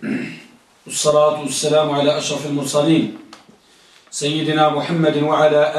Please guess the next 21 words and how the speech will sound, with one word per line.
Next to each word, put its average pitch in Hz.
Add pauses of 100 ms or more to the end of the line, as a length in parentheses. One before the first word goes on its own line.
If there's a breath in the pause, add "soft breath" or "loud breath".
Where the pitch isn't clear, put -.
(200)
آله 143
وصحابته 151
أجمعين 143 (840 soft breath)
ومن 151
تبعهم 151
بإحسان 165
إلى 151
يوم 147
الدين، 165
أما 160
بعد. - (1120 soft breath)
هذا 165
هو 160
اللقاء 165 (380)
السادس 156
والخمسون، 143 (1000 loud breath)
ولا 175
زلنا 170
في، 170 (1000 soft breath)
آه، 156
العوامل، 160